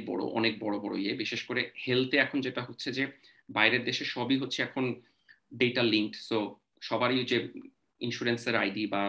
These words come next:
ন্যাশনাল আইডি যেটা আছে, সেটার সাথে সবকিছু লিঙ্কড। এবং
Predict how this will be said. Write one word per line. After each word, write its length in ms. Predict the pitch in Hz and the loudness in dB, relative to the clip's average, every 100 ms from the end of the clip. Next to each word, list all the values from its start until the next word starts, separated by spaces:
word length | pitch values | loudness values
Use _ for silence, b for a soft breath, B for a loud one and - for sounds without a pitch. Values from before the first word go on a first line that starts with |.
| 101 | 0
ন্যাশনাল 360 | 101 - 110 | -2 -2 -2
আইডি 240 | 104 98 101 | 0 0 -2
যেটা 220 | 101 101 101 | -2 -4 -6
আছে, 180 | - 104 | -6 -6
সেটার 260 | 117 117 | -4 -6
সাথে 160 | 139 135 | -6 -4
সবকিছু 480 | - 151 - 147 - | -2 -4 -2 -2 -2
লিঙ্কড। 300 | - - - - _ _ b b b | -4 -4 -10 -16 _ _ b b b
এবং 200 | - 113 | -4 -2